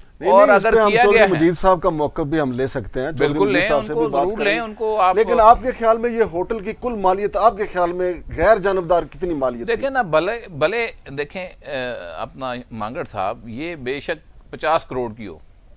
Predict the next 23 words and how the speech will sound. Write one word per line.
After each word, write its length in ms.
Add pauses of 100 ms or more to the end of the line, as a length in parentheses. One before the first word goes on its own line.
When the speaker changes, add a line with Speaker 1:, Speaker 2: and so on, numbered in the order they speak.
Speaker 2:
और 120
उसने 220
छियानवे, 320
हम 220
ये 100
कहते 260
हैं 120
कि 60
रूल्स 360
फॉलो 300
होने 220
चाहिए, 340
बिडिंग 420
के 100
जो 140
रूल्स 360
हैं, 220
पेपरा 420
रूल्स 340
जो 280
हैं, 360 (720)
पंजाब 420
हुकूमत 500